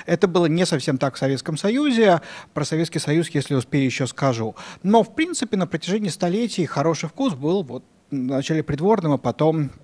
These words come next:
э, высшебуржуазным. А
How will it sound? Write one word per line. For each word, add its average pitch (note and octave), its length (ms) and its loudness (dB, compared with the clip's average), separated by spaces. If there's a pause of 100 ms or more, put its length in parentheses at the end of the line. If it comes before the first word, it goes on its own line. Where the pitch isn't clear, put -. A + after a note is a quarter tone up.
э, C3+ 220 0
высшебуржуазным. A2+ 880 -4 (720)
А A3+ 380 8